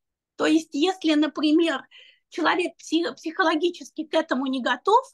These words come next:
и он идет это через слом психики, вот просто. Вот почему, например, нельзя человека запереть в тюрьме, там, и давать ему только фрукты, и он,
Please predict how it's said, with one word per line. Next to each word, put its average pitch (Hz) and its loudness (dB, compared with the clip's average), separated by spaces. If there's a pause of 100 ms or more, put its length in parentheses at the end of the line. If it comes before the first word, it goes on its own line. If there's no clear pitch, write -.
(160)
и 285 -2
он 320 0
идет 320 -4
это 277 -8
через 311 -8
слом 294 -4
психики, 370 -8
вот 233 -10
просто. - -6 (600)
Вот 311 -2
почему, 403 0 (100)
например, 330 -2
нельзя 330 -2
человека 277 -10
запереть 285 -4
в - -20
тюрьме, 403 0
там, 208 -4
и 285 -6
давать 320 0
ему 277 -8
только 294 -10
фрукты, 403 -8 (500)
и 302 -4
он, 339 -2